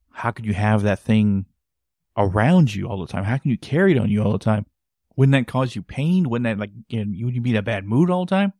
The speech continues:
No. And that should have been the obvious point of why it's not a haunted object. So yeah, that's, I wanted to give that, gi-, give that,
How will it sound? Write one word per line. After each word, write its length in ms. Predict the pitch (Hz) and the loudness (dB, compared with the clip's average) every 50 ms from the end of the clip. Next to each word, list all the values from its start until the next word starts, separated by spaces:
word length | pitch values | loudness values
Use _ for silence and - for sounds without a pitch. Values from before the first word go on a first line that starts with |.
| _ _ - | _ _ -4
No. 340 | 127 170 226 254 226 139 - _ _ _ _ _ _ _ _ _ _ _ _ _ _ _ _ _ _ _ _ _ _ _ _ _ _ - | 0 0 2 0 0 -4 -8 _ _ _ _ _ _ _ _ _ _ _ _ _ _ _ _ _ _ _ _ _ _ _ _ _ _ 2
And 160 | 123 120 117 | 2 4 4
that 160 | 117 120 117 | 4 2 0
should 140 | - 123 123 | 0 -4 -2
have 40 | 120 | -2
been 120 | 127 123 | 0 0
the 100 | 117 101 | 0 0
obvious 380 | 92 90 95 98 104 117 - - | -2 -6 -6 -4 -4 -4 -4 -6
point 420 | - - 104 95 98 101 - _ _ _ _ _ _ _ _ _ _ _ _ _ - | -8 -8 -4 -4 -4 -6 -6 _ _ _ _ _ _ _ _ _ _ _ _ _ -2
of 120 | 120 110 95 | -2 0 2
why 240 | 101 101 92 98 | 2 2 2 2
it's 140 | 107 104 - | 0 0 -2
not 140 | 107 95 101 | -2 0 0
a 60 | 107 | 0
haunted 240 | 101 101 104 - 123 | -2 -2 -4 -4 -2
object. 420 | 127 165 185 - - - - _ _ _ _ _ _ | -2 -2 -2 -4 -6 -12 -20 _ _ _ _ _ _
So 120 | - 127 127 | -2 0 2
yeah, 180 | 117 87 85 | 2 2 0
that's, 380 | 101 113 117 107 - - - - | -2 -4 -6 -6 -8 -12 -8 -6
I 80 | 110 | -2
wanted 180 | 107 113 110 104 | 0 0 0 0
to 80 | 101 98 | -2 -4
give 140 | 101 101 | -4 -4
that, 220 | 98 95 90 - - _ _ - | -4 -4 -6 -6 -10 _ _ -12
gi-, 200 | 92 76 - - _ - | -10 -10 -10 -14 _ -8
give 160 | - 107 95 | -6 -6 -6
that, 200 | 98 92 87 | -6 -8 -12